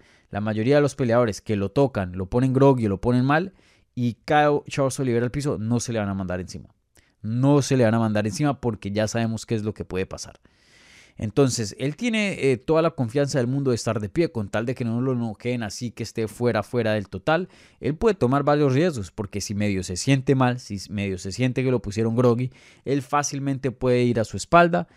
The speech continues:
nadie lo va a atacar, y el referí siempre va a dar un tiempito, eh, para vo-, volver a, a parar el combate. Entonces, tiene fácil ahí construido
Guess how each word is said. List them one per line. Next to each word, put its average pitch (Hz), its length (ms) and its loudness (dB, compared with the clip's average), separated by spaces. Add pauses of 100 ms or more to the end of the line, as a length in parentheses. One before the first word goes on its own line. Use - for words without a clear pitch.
(240)
nadie 110 380 4
lo 101 140 2
va 95 80 4
a - 20 -4
atacar, 175 460 0 (260)
y 120 120 -2
el 120 40 2
referí 131 540 0
siempre 135 420 -4
va 127 140 4
a - 60 4
dar 135 80 0
un 131 100 -2
tiempito, 123 920 -2
eh, 104 460 -2
para 95 300 -2 (200)
vo-, 104 280 -2
volver 107 380 0
a, 120 140 4
a 113 200 -4
parar 98 260 -2
el 101 100 -8
combate. 131 440 0
Entonces, 113 580 -10
tiene 131 320 2
fácil 135 500 -2 (320)
ahí 107 220 0
construido 113 760 -2